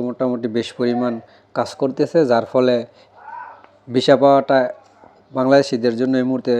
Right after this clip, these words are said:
অতি সহজ হয়ে যাচ্ছে। কেননা যারা দুই হাজার পঁচিশ সালের আপনার নুলুস্তা পাইছেন তাদেরকে কিন-, তাদের কিন্তু খুব সহজেই ভিসা হয়ে যাচ্ছে পনেরো বিশ দিনের ভিতরে। কিন্তু সবচেয়ে বড় সমস্যা ছিল আপনার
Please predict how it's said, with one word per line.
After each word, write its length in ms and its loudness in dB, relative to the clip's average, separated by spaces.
অতি 300 -4
সহজ 280 4
হয়ে 160 0
যাচ্ছে। 320 -2
কেননা 340 -2
যারা 240 6
দুই 160 2
হাজার 220 2
পঁচিশ 340 -4
সালের 300 0
আপনার 320 -4
নুলুস্তা 400 2
পাইছেন 400 0
তাদেরকে 500 -2
কিন-, 280 -6
তাদের 320 -4
কিন্তু 200 -4
খুব 180 -8
সহজেই 480 2
ভিসা 340 -2
হয়ে 120 2
যাচ্ছে 280 -2
পনেরো 320 -4
বিশ 180 0
দিনের 260 -6
ভিতরে। 320 0
কিন্তু 300 -4
সবচেয়ে 320 0
বড় 120 6
সমস্যা 440 -6
ছিল 160 -6
আপনার 240 -4